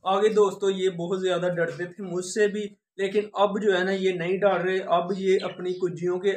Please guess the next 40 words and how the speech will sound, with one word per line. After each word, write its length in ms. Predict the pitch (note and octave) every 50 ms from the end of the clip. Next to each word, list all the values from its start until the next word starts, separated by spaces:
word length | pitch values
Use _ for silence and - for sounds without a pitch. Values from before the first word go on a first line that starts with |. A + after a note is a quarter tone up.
| -
अंदर 300 | F#3+ F3+ F3 E3+ F3 E3+ F3
भी 220 | E3+ F#3+ G3+ G3+ F3+ E3
जाएंगे। 540 | D3+ D3+ D#3 D3+ D3+ D#3 D#3+ D#3+ C#3+ C3+ B2 A#2+ A#2+ - _ _ _ - - -
तो 80 | F#3 F3
दोस्तों, 360 | F#3 F#3 F3+ F3 F3+ G3+ F#3+
मैं 120 | F#3+ F#3+
ऐसा 260 | F3+ E3 F3 - F3+ F#3
करता 300 | F3+ - E3+ - - F3+
हूँ, 200 | F3+ G3+ G3+ G3
मेरा 220 | F#3 F3 D#3+ D#3 E3
जो 280 | E3+ F3 F#3 F#3+ F#3+ G3 F#3 F#3
ये 100 | F3+ F3+ F3+
वाल 340 | F3 D#3+ D3+ C#3+ C#3+ D#3 F3
है 100 | F#3 F#3+
ना, 120 | F3 E3+ F3 F3+ F3 - _ _ _ _ _ _
ये 360 | - D#3 D#3 E3 F3+ F3 F3+ F3+ F3
मैंने 300 | E3+ E3 E3 D#3+ D#3+ E3 F3
कंघी 360 | E3 - D#3+ D#3 E3 E3 F3+ F#3+
नहीं 100 | G3+ G3+
की 140 | F#3 F#3 F3+
हुई, 220 | F#3 G3 F#3+ G3 F3+
तो 160 | - - F3 F3
ये 260 | E3+ D3+ D#3+ D#3+ F3+
जो 140 | F#3 G3+ F#3
है 80 | D3+ D3
ना, 80 | D3+ D#3+
यहाँ 300 | D#3 D3 D3+ C#3+ C#3+ E3
पर 140 | D#3 F3 F3 E3+
टोपी 300 | - E3+ C3+ - C#3+ C#3
पड़ी 220 | C3+ C#3+ D3+ D#3+ F#3+
हुई 180 | G#3 A3 A3
है, 160 | G3+ D3 A#2 G#2 - _ _ _ _ _ _ _ -
ये 120 | D3+ D#3+
मैं 120 | F3 F#3+ F#3
अपने 260 | E3+ - D#3+ E3+ E3+
सर 260 | E3 - E3+ D3+ C#3+
पे 160 | C3+ C#3+ E3 F3
डाल 260 | F3 G#3 G#3 F#3+ D#3
लेता 240 | D3 D#3+ D#3+ D#3 F3
हूँ 160 | E3+ D#3 E3